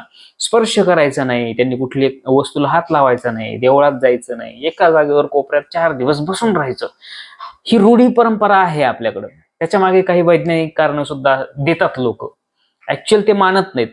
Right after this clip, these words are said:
देतात फक्त की "हा, महिलांना आराम मिळाला पाहिजे म्हणून आम्ही त्यांना लांब बसवतो." पण खरं कारण काय असतं ते ओपन नाही करत. अलग लक्षात. आधार घ्यायचा पण सांगायचं नाही. ह्या गोष्टी घडतात.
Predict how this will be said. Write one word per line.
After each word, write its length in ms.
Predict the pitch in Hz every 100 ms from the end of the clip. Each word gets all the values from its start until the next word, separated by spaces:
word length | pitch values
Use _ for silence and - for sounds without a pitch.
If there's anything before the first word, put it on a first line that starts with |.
| -
देतात 300 | 151 165 165 -
फक्त 240 | 120 - 120
की 320 | - 123 120
"हा, 260 | 123 127 120
महिलांना 500 | 123 123 123 123 123
आराम 340 | 117 127 127
मिळाला 280 | 127 120 120
पाहिजे 400 | 120 120 113 120
म्हणून 300 | 120 127 135
आम्ही 200 | 131 123
त्यांना 220 | 127 123
लांब 300 | 120 120 113
बसवतो." 280 | 113 113 - -
पण 120 | 147 -
खरं 260 | 220 220
कारण 300 | 180 156 151
काय 220 | 147 143
असतं 180 | 135 147
ते 200 | 131 156 175 _ - _ _ -
ओपन 280 | - - 180
नाही 160 | 139 123
करत. 220 | 104 - - _ _ _ _ _ _ _
अलग 200 | 156 151
लक्षात. 260 | 120 - - - - -
आधार 340 | 156 196 214 208
घ्यायचा 380 | 220 156 151 - 220
पण 100 | 226
सांगायचं 520 | 214 160 127 104 107
नाही. 120 | - _ - _ _ - - -
ह्या 100 | 233
गोष्टी 260 | 240 240 202
घडतात. 380 | 156 139 135